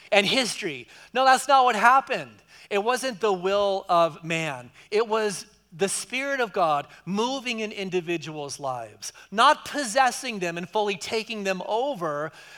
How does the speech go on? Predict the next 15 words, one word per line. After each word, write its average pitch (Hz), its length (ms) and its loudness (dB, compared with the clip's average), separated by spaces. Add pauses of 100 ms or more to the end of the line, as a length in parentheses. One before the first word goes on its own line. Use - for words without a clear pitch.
but 185 220 2
breathing 262 580 -4
the 240 140 2
word 214 280 0
through 233 260 -10
their 254 160 -2
lives 180 360 2
and 208 220 -4
incorporating 202 1040 -4
their 170 100 -4
life 175 380 -2
experiences 214 960 -6
and 185 160 -6
their 180 100 -2
personalities. 190 1120 -4